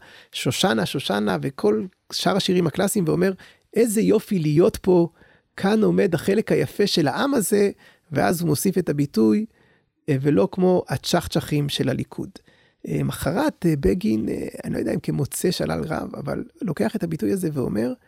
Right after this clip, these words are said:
"ככה מדברים אנשי המערך? אני אגיד לכם מי זה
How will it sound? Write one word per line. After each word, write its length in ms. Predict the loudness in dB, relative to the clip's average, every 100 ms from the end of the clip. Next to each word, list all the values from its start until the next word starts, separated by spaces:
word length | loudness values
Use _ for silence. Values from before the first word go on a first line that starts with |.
| _ _ _ -6
"ככה 300 | -4 -2 -2
מדברים 420 | -2 -4 -4 -4
אנשי 240 | -2 -2
המערך? 680 | -2 -2 -4 -4 -6 -8 -12 _ _ _ _ -8
אני 220 | 0 0 2
אגיד 280 | 2 2
לכם 400 | 0 -2 -2 -2 -4 -8
מי 220 | -2 2 2
זה 300 | 2 0